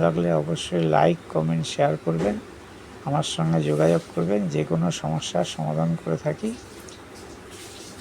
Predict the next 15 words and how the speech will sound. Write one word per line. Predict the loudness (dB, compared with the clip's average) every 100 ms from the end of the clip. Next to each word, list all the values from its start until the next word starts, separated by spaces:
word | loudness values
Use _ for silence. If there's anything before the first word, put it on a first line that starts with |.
| -2 4
বৈবাহিক, | 6 6 6 2 0 -12 -16 -16 -16 -16 -10 -2
শিক্ষা, | -2 -2 0 6 6
উচ্চশিক্ষা, | 4 0 -2 -2 -4 2 2
বিদেশ | 2 4 4 4 4
যাত্রা, | 2 2 0 0 0
সাংসারিক, | 0 0 2 4 4 2 -2 0
সরকারি | 2 4 2 2 4
চাকরি, | 2 2 0 0 2 2
চাকরি, | 2 -2 -2 2 2 -2 -16 -16 -16 -6 4
লেখাপড়া | 4 6 4 6 6 6 2 -6 -12 -14 -14 -16 -2
এবং | 4 6 6 4
উচ্চশিক্ষা, | 2 0 0 0 -8 -4 -2
যে | 0 0 2
কোনো | 2 2 0
বিষয়ে | 0 2